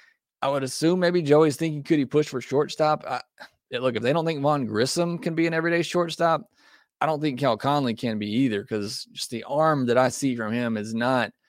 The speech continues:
shortstop worthy. Um, but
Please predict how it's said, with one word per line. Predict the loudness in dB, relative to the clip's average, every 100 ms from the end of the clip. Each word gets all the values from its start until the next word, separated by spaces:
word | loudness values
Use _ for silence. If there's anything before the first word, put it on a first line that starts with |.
| _ _
shortstop | -8 -2 -2 0 2 2 2 -4 _ _ _ _ _ -8
worthy. | 2 4 4 0 -6 -16 _
Um, | -6 -4 -4 -6 -8 4
but | 6 6